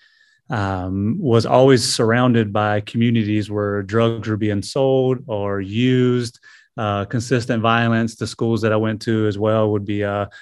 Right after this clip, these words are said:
lower income areas and things like that. My dad, though, obviously wasn't present at the time. And, uh, my mom has messed with drugs here and there for the most part, but I don't remember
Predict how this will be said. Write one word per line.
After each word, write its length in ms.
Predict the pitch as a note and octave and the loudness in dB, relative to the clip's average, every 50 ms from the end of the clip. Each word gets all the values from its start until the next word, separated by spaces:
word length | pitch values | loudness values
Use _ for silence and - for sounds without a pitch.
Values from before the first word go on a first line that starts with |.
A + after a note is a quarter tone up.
| - _ - | -20 _ 0
lower 320 | A2+ A#2 A#2 A#2 A2+ A2 | 4 4 6 6 6 4
income 400 | A2 A2 A2 - A#2 A2+ A#2 A#2 | 4 2 0 0 -2 -4 -4 -2
areas 640 | A#2+ A2+ A2 A2 G#2+ G#2+ G#2+ G#2+ G#2+ G#2 G#2 G2+ F#2+ | -2 -2 -2 -2 -2 -2 -2 -2 -2 -2 -4 -4 -6
and 120 | G2+ F#2+ | -8 -8
things 200 | - G#2+ G2 - | -6 -8 -6 -4
like 180 | A2 G2+ F#2 - | -6 -6 -4 -2
that. 260 | A2+ A2 G#2+ A2+ - - - - - - - _ | 0 0 0 -2 -4 -12 -20 -20 -20 -20 -8 _
My 120 | A2 G#2 | 0 2
dad, 260 | G#2+ B2+ C#3 C#3 B2+ | 4 4 4 4 6
though, 100 | A2 A#2+ | 6 6
obviously 320 | A2 A2 A2 G#2+ - - A#2 | 4 4 2 0 -2 -2 0
wasn't 260 | A2 A2 A2 G#2+ G#2+ | 0 0 -2 -2 0
present 300 | C3+ C#3+ D3+ B2+ A#2+ G#2+ | 2 2 2 2 0 -2
at 140 | A2 G#2+ G#2+ | -2 -4 -6
the 60 | - | -8
time. 260 | G#2 G2+ G#2 G2+ G2+ | -8 -8 -8 -6 -6
And, 240 | G#2 G2 G2 G2 - - - - - - - - - - - - _ _ _ | -6 -8 -8 -10 -12 -20 -20 -20 -20 -20 -20 -20 -20 -20 -20 -20 _ _ _
uh, 260 | - A#2+ G#2+ G#2 G#2 A2+ | -2 0 0 0 2 2
my 180 | A#2 B2+ C3 | 4 4 4
mom 680 | A#2 A2 A2 A#2+ C#3 D#3 E3 D3+ B2+ A#2 B2 C#3 D#3 C#3+ B2 - - - - - - - | 4 4 4 4 6 6 6 6 6 4 4 2 0 0 -2 -6 -12 -14 -18 -18 -14 -8
has 160 | - B2+ A2+ | -6 -6 -4
messed 340 | A2 A#2+ C3+ D3+ D3 - - | -2 0 0 0 -2 -2 -4
with 100 | D#3 C3 | -4 -2
drugs 300 | B2 C3+ C#3 C3+ B2+ - | 0 2 2 2 0 -2
here 180 | - D3 C#3+ C3 | -2 0 0 0
and 100 | B2 B2 | 2 0
there 200 | B2+ C3+ C3+ C3 | 0 -2 -2 -2
for 120 | C3 C3 | -4 -4
the 60 | A2 | -4
most 220 | A2 B2 C3+ C3 - | -2 -2 -4 -4 -4
part, 240 | A#2+ A2+ A2 A2 G2+ | -6 -6 -6 -6 -6
but 100 | G#2 A2 | -4 -2
I 80 | A#2 | 0
don't 100 | B2+ B2+ | 0 0
remember 600 | A#2+ A2+ A2+ G#2+ G#2+ A#2 A#2 A2 G#2 G2+ F#2+ F#2 | 0 0 0 0 2 2 2 2 0 0 -2 -4